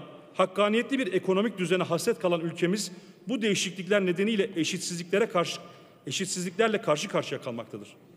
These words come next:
Üzülerek belirtiyorum ki bir kez daha günü kurtaran, orta vadede ekonomiyi daha fazla daraltacak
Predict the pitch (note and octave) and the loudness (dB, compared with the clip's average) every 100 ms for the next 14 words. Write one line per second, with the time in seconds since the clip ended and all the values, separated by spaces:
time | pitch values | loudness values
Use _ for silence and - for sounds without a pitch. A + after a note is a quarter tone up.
0 | - - - - - E3 D#3 A#3 C4+ E3+ | -20 -20 -20 -20 -8 -4 2 4 4 4
1 | F#3+ F#3+ F#3+ A3 A#3+ F3+ - - - F3 | 2 2 4 2 2 0 0 -4 -4 0
2 | C4+ A3+ G3 F3+ F#3 D#3 G3 G#3 F#3 F3+ | 2 2 2 4 4 4 0 2 0 2
3 | D#3+ D3+ F3 F3+ B3 A#3+ G#3+ F3+ F3+ F#3 | 2 0 2 2 4 4 4 2 2 2
4 | - - - E3 E3+ G3+ G#3 F#3 G#3+ A3 | -2 -14 -2 0 2 2 2 4 2 4
5 | G3+ F#3 F3+ F3+ F3 F3 A3 | 4 4 4 2 2 0 0